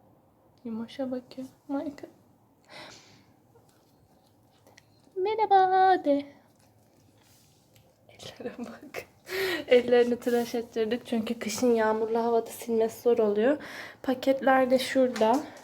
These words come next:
Bu da bizim annemle avokadomuz. Umarım, e, büyür.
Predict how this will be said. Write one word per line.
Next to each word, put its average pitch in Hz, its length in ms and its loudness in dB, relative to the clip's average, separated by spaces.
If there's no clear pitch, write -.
Bu 339 140 10
da 359 140 12
bizim 320 220 6
annemle 320 420 6
avokadomuz. 269 720 6
Umarım, 254 500 4
e, 208 360 4
büyür. 233 460 6